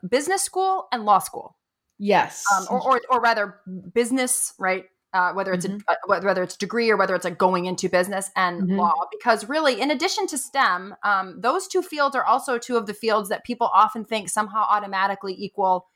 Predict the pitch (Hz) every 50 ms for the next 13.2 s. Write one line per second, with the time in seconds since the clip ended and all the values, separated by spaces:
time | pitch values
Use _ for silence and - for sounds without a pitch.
0 | _ _ _ - 226 233 214 202 - 226 208 202 202 196 - 220 208 202 - 208
1 | 196 190 190 202 - - 185 185 - - - 196 190 196 190 190 185 170 180 180
2 | 185 220 285 - - - _ _ _ _ _ _ - 185 175 165 156 208 208 -
3 | - - 220 208 202 190 190 185 - - _ _ _ - 190 226 285 359 - 269
4 | 285 277 262 247 196 - _ - _ _ - 220 214 202 202 220 240 247 208 233
5 | 220 185 185 170 180 185 185 185 185 180 185 180 180 - - 180 185 185 180 180
6 | 180 175 175 175 - - 247 240 220 185 180 170 - - 175 175 175 175 175 175
7 | - - 254 254 - - - - 196 - 214 220 226 240 320 254 196 196 208 220
8 | - 208 202 - 220 220 208 - - - 226 214 190 208 202 180 214 226 202 196
9 | 185 208 220 196 180 - 196 190 190 190 175 175 160 - 151 - - 190 170 156
10 | 127 101 - - 175 180 170 180 180 - 202 190 185 175 196 233 294 - 180 165
11 | 175 180 180 170 165 160 - - 95 110 - - _ _ _ _ _ - 240 269
12 | 294 285 - 262 220 208 - _ _ _ _ _ _ _ _ _ - 240 254 240
13 | 202 190 - -